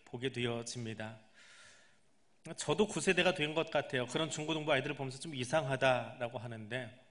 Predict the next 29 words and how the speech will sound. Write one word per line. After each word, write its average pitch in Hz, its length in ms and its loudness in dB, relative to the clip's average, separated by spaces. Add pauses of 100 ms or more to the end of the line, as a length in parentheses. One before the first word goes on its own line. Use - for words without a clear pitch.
(840)
중고등부 170 460 2
시절에 170 340 4
교회를 170 460 2
가려면 139 600 2 (460)
꼭 226 240 2
일가된 180 360 8
책이 170 180 -2
몇 127 140 2
개 151 100 -2
있습니다. 117 640 -2
물론 127 140 -8
성경은 185 400 2
당연한 135 420 -4
거고요. 123 420 -10 (640)
삼국지를 208 640 2
읽어야 127 220 0
됩니다. 110 400 -8 (1000)
왜냐하면 147 720 4 (680)
그때 190 240 4
저희 175 280 4
교회에 160 760 4
이 143 100 -4
청-, - 340 -10
그 135 140 0
중고등부 151 400 0
아이들이 131 240 2
삼국지를 190 640 -4
섭렵을 214 540 2
해요. 113 200 -6